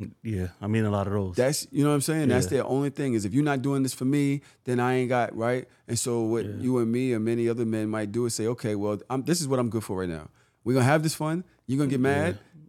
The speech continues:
Speaker 2: And that's gonna be it.
Speaker 1: Yeah.
Speaker 2: Because I'm sticking to my things, right? A lot of women or people come into your lives trying to change you.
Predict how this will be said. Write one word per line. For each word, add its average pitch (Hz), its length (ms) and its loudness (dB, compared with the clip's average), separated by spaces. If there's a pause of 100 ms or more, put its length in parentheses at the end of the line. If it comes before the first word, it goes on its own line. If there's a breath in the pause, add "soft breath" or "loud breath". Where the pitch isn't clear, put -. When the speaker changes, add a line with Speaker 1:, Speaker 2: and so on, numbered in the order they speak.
Speaker 2:
And 139 220 8
that's 139 140 6
gonna 180 220 10
be 214 200 10
it. 110 140 2
Speaker 1:
Yeah. 147 280 0
Speaker 2:
Because 123 200 2
I'm 139 80 4
sticking 160 320 2
to 160 40 4
my 147 140 2
things, 123 320 0
right? 104 160 0
A - 20 -2
lot 110 200 2
of 113 80 -2
women 113 300 0
or - 200 -6
people 107 260 -6
come 110 200 -4
into 107 160 -4
your 101 80 0
lives 98 320 -2
trying 104 180 -8
to 101 80 -8
change 101 340 -6
you. 80 120 -12